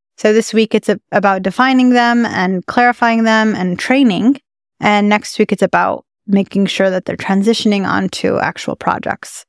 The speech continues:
So that'll be interesting for sure. Again, considering this new process and trying to see, is this a better onboarding process overall? And I think we still have a few more roles and responsibilities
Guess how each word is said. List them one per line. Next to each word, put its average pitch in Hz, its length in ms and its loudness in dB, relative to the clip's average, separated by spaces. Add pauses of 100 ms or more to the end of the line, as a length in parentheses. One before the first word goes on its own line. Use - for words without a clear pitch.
(360)
So 226 200 -2
that'll 277 240 2
be 214 280 -2
interesting 190 680 0
for - 180 -2
sure. 202 460 0
Again, 196 320 0
considering 180 680 -2
this 175 220 -8
new 180 220 -2
process 185 640 -4
and 165 200 -2 (100)
trying 185 200 0
to 180 60 -2
see, 202 480 -2 (400)
is 196 100 0
this 190 120 0
a 202 80 2
better - 380 -2
onboarding 185 500 -2
process 175 380 -4
overall? 208 540 0 (540)
And 208 880 2 (720)
I 220 140 0
think 247 400 4
we 220 340 4
still - 260 0
have 269 160 2
a 220 40 -6
few 240 240 0
more 233 200 4
roles 202 280 2
and 214 100 4
responsibilities 190 1120 2